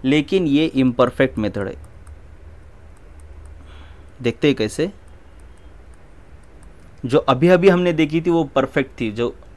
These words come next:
एक है इक्वेशन मेथड, दूसरी अभी देखी हमने उसको बोलते हैं बॉन्ड ब्रेकिंग, स्ट्रक्चर से निकालनी है, वो करेक्ट है, ये ज़रा इम्परफेक्ट है। तो ये तो हमने देखी, अब ये देखेंगे।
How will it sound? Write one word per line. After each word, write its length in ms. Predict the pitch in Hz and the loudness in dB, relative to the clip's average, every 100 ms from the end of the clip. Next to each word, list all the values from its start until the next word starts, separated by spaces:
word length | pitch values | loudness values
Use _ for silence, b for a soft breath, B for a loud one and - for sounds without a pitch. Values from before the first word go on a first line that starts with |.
| - | -8
एक 200 | 120 120 | -6 -4
है 100 | 131 | -4
इक्वेशन 360 | 120 123 120 135 | -4 -4 -6 -4
मेथड, 360 | 127 120 151 - b b b - | -4 -4 -6 -8 b b b -4
दूसरी 260 | 120 - | -2 4
अभी 200 | 143 127 | 4 4
देखी 280 | 127 123 131 | 2 0 0
हमने 220 | 139 139 | 0 2
उसको 280 | 143 131 135 | 0 -2 -2
बोलते 280 | 120 117 139 | -2 -2 -2
हैं 200 | 139 113 | -4 0
बॉन्ड 280 | 117 127 117 | 0 2 2
ब्रेकिंग, 360 | 107 98 92 - - - - - - - - - - - - - - - - - - | -2 -4 -8 -14 -20 -20 -20 -20 -20 -20 -20 -20 -20 -20 -20 -20 -20 -20 -20 -20 -20
स्ट्रक्चर 540 | - - 127 - 123 | -20 -6 -6 -2 -4
से 220 | 107 - - - - - | -4 -12 -14 -20 -18 -10
निकालनी 380 | 113 110 101 98 | 0 0 0 -6
है, 240 | 135 190 - - - - - - 117 | -8 -10 -16 -20 -20 -20 -20 -16 -6
वो 220 | 131 170 165 | -2 -2 2
करेक्ट 320 | 139 135 131 | 2 2 0
है, 100 | 160 | -2
ये 240 | 156 131 143 | 0 0 0
ज़रा 300 | 135 156 156 | 0 -2 -4
इम्परफेक्ट 560 | 131 120 113 - 98 - | -4 -2 -4 -4 -10 -10
है। 220 | - - - - - - - - - | -18 -20 -20 -20 -20 -20 -20 -20 -6
तो 60 | 135 | 0
ये 160 | 123 | 2
तो 120 | 127 151 | 2 2
हमने 240 | 156 165 | 4 2
देखी, 300 | 160 156 196 | 2 2 0
अब 120 | 170 | 0
ये 200 | 117 123 | 2 0
देखेंगे। 460 | 110 107 - 95 | 0 -4 -6 -10